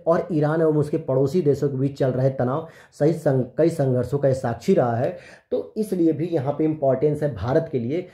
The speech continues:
कि संघर्ष को कम से कम रखना है, ताकि संघर्षों को इग्नोर करते हुए भारत को अपने संबंधों को बढ़ाए रखना है। इसराइल के साथ भारत को संबंध बनाए रखने में बहुत चुनौती रही है। उन्नीस सौ बानवे में, सोचिए दोस्तों,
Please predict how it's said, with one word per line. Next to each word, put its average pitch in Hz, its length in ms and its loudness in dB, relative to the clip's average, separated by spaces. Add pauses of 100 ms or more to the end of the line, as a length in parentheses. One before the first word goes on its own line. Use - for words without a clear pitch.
(160)
कि 170 60 -6
संघर्ष 135 580 0 (340)
को 180 80 0
कम 180 320 2
से 170 120 -2
कम 151 240 0
रखना 135 260 -2
है, 165 240 -6 (200)
ताकि 135 240 -2
संघर्षों 151 600 0
को 214 260 0
इग्नोर 156 320 2
करते 165 280 0
हुए 156 100 0
भारत 135 360 -2
को 185 200 -2
अपने 156 240 -4
संबंधों 120 460 -4
को 170 120 -6
बढ़ाए 120 380 -4
रखना 95 240 -8
है। 95 220 -10 (340)
इसराइल 165 460 4
के 202 60 -2
साथ 185 380 -4
भारत 151 360 -4
को 180 80 -2
संबंध 160 320 0
बनाए 143 300 2
रखने 143 220 -2
में 190 200 -4 (280)
बहुत 202 260 -2
चुनौती 170 340 2
रही 139 240 2
है। 98 280 -10
उन्नीस 190 280 0
सौ 208 80 2
बानवे 160 420 0
में, 190 120 4
सोचिए 160 280 -4
दोस्तों, 170 340 0